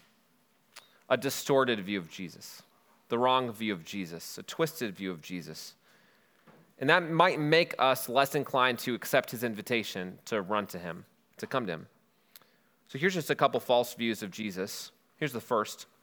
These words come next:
heavy-handed Jesus. Some people view Jesus as this harsh judge, this dictator, someone who's quick to punish. A fear of Jesus motivates submission, but there's no love, there's no affection for Christ,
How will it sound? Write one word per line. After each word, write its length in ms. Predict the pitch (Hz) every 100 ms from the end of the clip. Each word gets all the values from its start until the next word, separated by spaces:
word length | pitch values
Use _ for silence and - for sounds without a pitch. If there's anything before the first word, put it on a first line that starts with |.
| _ _ _ _ _ _ - _ _ -
heavy-handed 500 | 147 143 123 123 104
Jesus. 320 | 85 82 73 _ _ _ _ _ _ _ _ _ _ -
Some 180 | 151 165
people 260 | 175 151
view 400 | 127 135 139 135 104
Jesus 420 | 127 139 131 120
as 200 | 127 117
this 320 | 123 113 - - _ -
harsh 440 | 139 143 135 -
judge, 480 | 113 135 123 95 -
this 320 | 95 113 104
dictator, 840 | - 95 139 - - 113 98 87 78 - - _
someone 280 | - 160 156
who's 140 | 143
quick 340 | - - 151 -
to 80 |
punish. 680 | 151 - 139 120 95 - - - - -
A 80 | 135
fear 380 | - 190 202 196
of 120 | 143
Jesus 460 | - 175 160 147
motivates 480 | 151 151 156 143 143
submission, 640 | - 143 135 143 - 113 -
but 160 | 123 151
there's 180 | 165
no 120 | 165 185
love, 520 | 151 143 180 170 143
there's 240 | 156 135
no 220 | 160 156
affection 600 | 143 135 - 175 - 180
for 200 | 151 -
Christ, 600 | 131 - 139 143 165 -